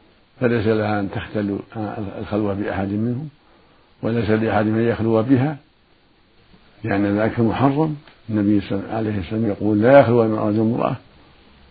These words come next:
فإن الشيطان ثالثهما"، ولو كانت راجعة عندكم وأنتم أحسنتم إليها. نعم.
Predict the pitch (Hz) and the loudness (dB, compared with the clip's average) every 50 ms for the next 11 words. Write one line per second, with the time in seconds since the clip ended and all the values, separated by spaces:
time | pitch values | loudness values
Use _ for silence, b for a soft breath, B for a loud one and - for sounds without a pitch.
0 | _ - 113 113 113 110 113 95 - 127 107 98 110 120 139 131 120 - - 170 | _ -2 0 2 4 4 2 2 2 0 0 2 0 0 0 0 0 0 -2 -2
1 | 151 117 156 156 160 156 139 131 139 156 - _ _ _ _ _ _ _ _ _ | -2 -2 0 0 0 0 -2 -4 -6 -8 -14 _ _ _ _ _ _ _ _ _
2 | _ _ _ _ _ _ _ _ _ _ _ _ _ _ _ _ _ _ _ _ | _ _ _ _ _ _ _ _ _ _ _ _ _ _ _ _ _ _ _ _
3 | _ _ _ _ _ _ _ - 113 139 156 160 - 139 131 117 110 107 104 - | _ _ _ _ _ _ _ -2 2 2 4 4 4 2 2 2 2 0 -4 -6
4 | - - - _ _ _ _ _ _ - 92 104 107 107 101 95 87 92 101 101 | -10 -16 -20 _ _ _ _ _ _ -8 -4 -2 -2 -2 -2 -2 -4 -4 -4 -6
5 | 92 92 - 90 90 - - _ _ _ _ _ _ _ - - 104 107 107 107 | -6 -8 -10 -12 -14 -14 -16 _ _ _ _ _ _ _ -12 -6 -4 -2 0 0
6 | 95 - 107 104 95 90 - - - - - - 107 104 101 92 95 101 101 104 | 0 2 2 2 2 0 -4 -10 -14 -14 -6 -2 0 0 2 2 2 2 2 2
7 | 117 110 85 90 92 98 107 117 120 107 - | 0 0 -2 -6 -6 2 4 4 4 4 2